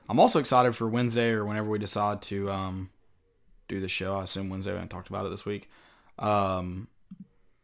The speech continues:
we get to talk about Memphis, Tennessee this week, this weekend.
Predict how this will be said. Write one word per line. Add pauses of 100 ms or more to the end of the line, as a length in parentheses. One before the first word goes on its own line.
(220)
we
get
to
talk
about
Memphis,
Tennessee
this
week, (340)
this
weekend.